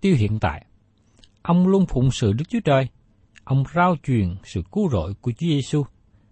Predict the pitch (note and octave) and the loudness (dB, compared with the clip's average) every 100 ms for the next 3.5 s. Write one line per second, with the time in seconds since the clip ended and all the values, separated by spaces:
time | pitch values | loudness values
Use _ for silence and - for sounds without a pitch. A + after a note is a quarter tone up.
0 | _ - E3 E3 F3+ B3+ A3 G2+ B3 - | _ -2 2 4 2 0 -2 -4 -10 -10
1 | _ _ - G2+ - G2 - G#2 - _ | _ _ -10 -10 -6 -8 -6 -14 -16 _
2 | _ _ F#3+ C#3 - - A#2 G#2+ - F#2 | _ _ -2 -2 0 0 2 0 -2 -2
3 | C3 E3+ D#3 A2+ | -2 -2 -4 -6